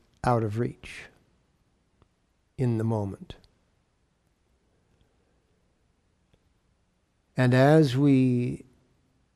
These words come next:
imagine our preference, and as we get a sensation of our preference, we have to rem-, remember, we have to become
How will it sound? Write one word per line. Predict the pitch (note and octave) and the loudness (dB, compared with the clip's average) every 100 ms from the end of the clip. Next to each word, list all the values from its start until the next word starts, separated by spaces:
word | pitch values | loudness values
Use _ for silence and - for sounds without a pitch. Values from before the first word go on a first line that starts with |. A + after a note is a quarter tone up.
| _ _ _ | _ _ _
imagine | - B2+ C3+ C#3+ D3 B2+ C#3+ | 0 2 4 4 2 2 0
our | B2+ A2+ | 0 -4
preference, | A2 - A#2+ - A#2 - - - | -6 -6 -6 -6 -8 -10 -12 -8
and | A2+ A#2 | -6 -2
as | A#2 A#2 G2+ | -2 -2 -4
we | A#2 A#2 A2+ A2 A2 A2+ A#2+ D#3 C#4 - _ - B2 | -4 -2 -2 -2 -4 -6 -10 -14 -20 -20 _ -10 -2
get | A#2+ | 0
a | A#2 | 0
sensation | - B2+ A#2+ - C#3+ D3 - C3+ | 0 -2 -2 2 4 4 2 -2
of | A2+ | -2
our | A2+ A2 | -4 -6
preference, | - G#2+ G2+ - D3+ - - _ _ _ _ _ _ _ _ _ - | -8 -10 -10 -12 -14 -16 -20 _ _ _ _ _ _ _ _ _ -2
we | C3 | 0
have | A2+ C3+ C#3 B2+ | 2 2 2 0
to | - C3 | -2 0
rem-, | A#2+ A#2+ A#2+ B2+ - | 2 2 0 -2 -6
remember, | A#2 A#2+ D#3 D3+ C#3 D#3+ C#3+ G2 F#2+ A#2+ - | -2 4 6 6 6 4 2 -2 -8 -12 -6
we | A#2 | -2
have | B2 B2 | -2 -2
to | - A#2+ A2+ - _ - _ C3+ | -4 -4 -4 -8 _ -20 _ -6
become | A#2+ A2+ C3 C3 C3 B2 | -6 -2 0 0 0 -2